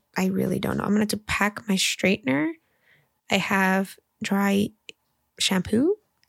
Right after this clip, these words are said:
I'm sorry, guys. This is, like, the most random podcast. It's like you're literally just listening to me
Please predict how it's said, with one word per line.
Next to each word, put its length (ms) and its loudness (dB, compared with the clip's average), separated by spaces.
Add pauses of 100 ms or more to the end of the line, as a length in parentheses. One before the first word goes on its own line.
(200)
I'm 140 -2
sorry, 240 2
guys. 160 2
This 160 2
is, 60 0
like, 160 0
the 120 2
most 300 -2
random 260 -2
podcast. 420 -2
It's 120 0
like 160 0
you're 160 4
literally 300 2
just 260 -2
listening 400 -2 (140)
to 120 -2
me 240 -2